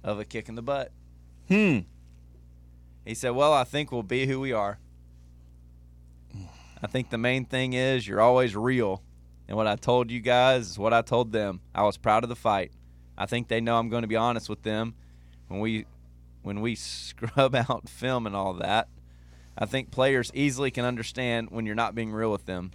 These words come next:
Speaker 2: Mm.
Speaker 1: If I thought they needed a kick in the butt today, that's what I would have given them. If I thought they needed, needed after the game, that's what I would have given them. That's not what I felt. I felt like we had fought and gave it everything we had and got beat on a desperation shot.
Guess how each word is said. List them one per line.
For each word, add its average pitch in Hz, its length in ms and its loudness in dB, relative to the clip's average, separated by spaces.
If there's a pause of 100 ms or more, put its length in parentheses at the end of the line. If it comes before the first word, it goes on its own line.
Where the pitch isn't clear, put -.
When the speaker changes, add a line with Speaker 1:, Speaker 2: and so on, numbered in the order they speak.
(140)
Speaker 2:
Mm. 131 320 2
Speaker 1:
If - 80 -2
I 117 80 6
thought 135 240 4
they 135 120 2
needed 131 180 -4
a 123 40 -4
kick 127 200 -4
in 123 60 -8
the 120 80 -6
butt 123 220 0
today, 135 320 2 (240)
that's 104 240 0
what 117 140 2
I 117 60 8
would 123 140 4
have 127 80 -2
given 107 260 -4
them. 98 240 -8 (360)
If - 140 -6
I 113 60 0
thought 123 260 0
they 123 100 0
needed, 123 340 -4 (340)
needed 120 300 -4
after 123 240 0
the 110 80 -10
game, 147 320 0 (360)
that's - 180 -6
what 120 140 2
I 127 60 8
would 135 120 4
have 135 80 -2
given 113 260 -2
them. 87 220 -10 (260)
That's - 160 -10
not 120 240 0
what 123 120 2
I 127 80 4
felt. 101 320 0 (180)
I 101 60 -4
felt 120 160 0
like 113 160 0
we 113 80 -2
had 98 100 -4
fought 127 360 4
and 104 140 -8
gave 104 220 -2
it 107 60 -2
everything 117 380 -4
we 110 100 -4
had 117 280 -2
and 143 100 -6
got 90 200 0
beat 123 160 -2
on 113 140 -4
a 95 60 -6
desperation 120 640 -2
shot. 95 320 0